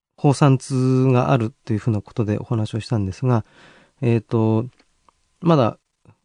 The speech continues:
今回のその筋パルスの応用を二回しかお話ししてないんですけども、ちょっとここであの、番外になるんですが、あの、筋パルスのお話のところで一度も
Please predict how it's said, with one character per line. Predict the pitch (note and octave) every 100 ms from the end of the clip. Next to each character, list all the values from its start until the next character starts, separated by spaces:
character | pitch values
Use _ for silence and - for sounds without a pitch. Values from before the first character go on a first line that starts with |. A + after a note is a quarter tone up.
| F3+ -
今 | E3+ D3+
回 | C#3
の | C#3
そ | C3 B2+
の | A2+
筋 | - C#3+
パ | C3+
ル | C#3
ス | -
の | B2
応 | A#2
用 | A#2 A#2
を |
二 | A#2+
回 | B2 E3
し | C#3 -
か | G#2 G2+ -
お | -
話 | A#2+ A2 A#2
し |
し |
て | -
な | B2
い | A#2+
ん | G2+
で |
す | F#2+
け | -
ど | G#2
も、 | G#2+ - - -
ち | -
ょ |
っ |
と | A3+
こ | D#3 C3+
こ | D#3
で | D3+
あ | D3+
の、 | D3 - _ _ - -
番 | B2 B2+ C#3
外 | D#3 D#3+ D#3+
に | D#3+ E3 D#3+ D#3+
な | E3 D3+
る |
ん | A#2
で | F#2+
す | G2 A#2+
が、 | B2+ A2+ G2 _ _
あ | B2+
の、 | B2 A#2+
筋 | F3+ F#3
パ | -
ル | A3
ス | D#3 C#3
の | G#2+
お | G#2+
話 | B2 A#2 - B2+
の |
と | A#2 B2
こ | -
ろ | B2+
で | A2+ B2
一 | - C3 D3
度 | F3
も | F3 F3